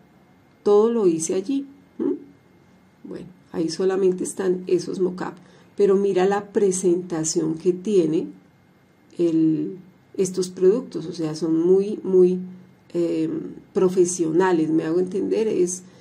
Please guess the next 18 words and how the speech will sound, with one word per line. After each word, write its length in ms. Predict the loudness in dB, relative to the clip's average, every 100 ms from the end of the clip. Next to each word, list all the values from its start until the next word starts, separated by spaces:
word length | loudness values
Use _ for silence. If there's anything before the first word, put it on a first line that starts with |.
| -20 -18 -8
eh, 260 | -6 -4
que 100 | 0
tengas 380 | 4 6 6 2
tú 140 | -2 0
una 140 | 2
imagen 520 | 2 2 0 0 0
muy 180 | 0 -2
clara. 540 | -2 0 2 0 -6 -14 -20 -18
A 120 | -10
ver 180 | -8 -8
si 220 | -8 -10
te 180 | -6 -4
la 180 | -4 -4
puedo 280 | -4 -4 -4
mostrar 560 | -4 -6 -8 -10 -10
acá. 340 | -12 -10 -10 -10 -16 _ _ _ -20 _ _ _ _ _ _ _ _ _ _ _ -20 -20 -20 _ _
Mm, 460 | -14 -10 -8 -8 -6
digamos, 880 | -4 -4 -4 -4 -6 -8 -18 -20 -20